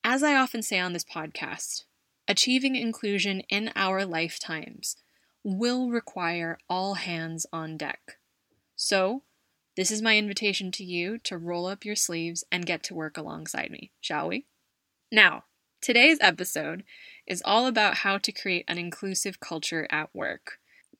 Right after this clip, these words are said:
But what does culture actually mean? Now, it could be,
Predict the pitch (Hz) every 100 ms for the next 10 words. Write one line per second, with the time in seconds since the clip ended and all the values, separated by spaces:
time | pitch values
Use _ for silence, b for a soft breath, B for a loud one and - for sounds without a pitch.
0 | 220 214 262 294 359 - - 233 - 220
1 | - _ 185 190 - 208 180 165 156 -
2 | - - _ _ _ _ - 202 196 190
3 | 185 - 208 - - 254 208 233 233 220
4 | 220